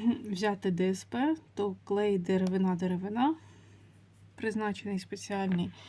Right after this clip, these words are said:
а є ризик, що воно таки зафіксується. От, і що буду робити зараз?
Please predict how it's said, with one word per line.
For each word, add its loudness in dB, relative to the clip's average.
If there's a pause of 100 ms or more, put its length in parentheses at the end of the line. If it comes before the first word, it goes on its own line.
(420)
а 0
є 0
ризик, -8
що -8
воно 2
таки -2 (1000)
зафіксується. -6 (960)
От, 0 (160)
і -2
що -2
буду -2
робити -8
зараз? -8